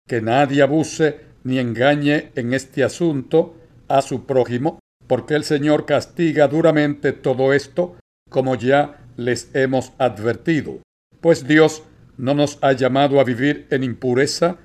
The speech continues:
sino en santidad. Así pues, el que desprecia estas enseñanzas, no desprecia a ningún hombre, sino a Dios, que les ha dado a ustedes el Espíritu Santo.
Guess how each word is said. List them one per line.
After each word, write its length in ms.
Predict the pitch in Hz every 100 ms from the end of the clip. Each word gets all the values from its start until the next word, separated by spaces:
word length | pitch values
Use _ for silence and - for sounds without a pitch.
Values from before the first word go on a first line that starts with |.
| _ _
sino 400 | - 135 123 135
en 100 | 123
santidad. 800 | - 131 117 127 113 123 104 - _ _ _ _ -
Así 240 | - -
pues, 460 | 135 160 160 160 - - _ -
el 240 | 131 117
que 140 | - 120
desprecia 840 | 120 - 143 160 175 - 165 170 - - -
estas 460 | 139 151 - 131 143
enseñanzas, 800 | 120 135 123 117 113 156 170 - _ - - -
no 220 | 113 143
desprecia 880 | 160 - 160 151 - 156 156 - - -
a 120 | 135
ningún 420 | 131 123 113 139
hombre, 360 | 123 120 139 185 - _ _
sino 320 | - 139 113 123
a 60 |
Dios, 420 | 117 139 160 151 - _ _
que 120 | - 117
les 240 | 120 -
ha 140 | 139 127
dado 280 | 135 127
a 20 | 123
ustedes 600 | - - 151 170 170 - _ _ _
el 180 | 135 123
Espíritu 560 | 113 - 139 131 131 123
Santo. 600 | 127 110 85 - -